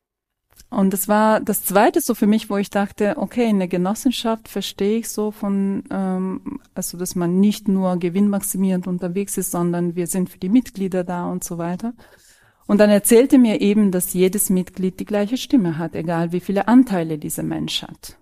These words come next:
Also es ist, ähm, ich habe im B W L-Studium eher vom Finanzwesen, was ich gelern-, gelernt habe, waren eher kapitalorientierte Unternehmen.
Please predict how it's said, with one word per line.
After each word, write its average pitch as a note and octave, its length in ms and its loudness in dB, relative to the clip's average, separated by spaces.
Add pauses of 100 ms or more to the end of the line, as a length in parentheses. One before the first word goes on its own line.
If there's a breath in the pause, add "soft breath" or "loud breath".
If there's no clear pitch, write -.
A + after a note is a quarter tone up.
(160)
Also E3+ 300 -6
es - 120 -8
ist, - 320 -2
ähm, E3+ 260 -2
ich D#3+ 140 -8
habe E3+ 140 -6
im D#3+ 160 -2
B E3 140 -2
W - 40 -6
L-Studium G3 640 0
eher E3+ 280 -2
vom E3 360 -4 (140)
Finanzwesen, F3+ 880 -2
was F3+ 160 -6
ich F#3+ 160 -6
gelern-, F3+ 440 0
gelernt F3 400 0
habe, F3 200 -6
waren E3+ 180 -2
eher E3 160 -4
kapitalorientierte F3+ 1120 -2
Unternehmen. F#3+ 560 0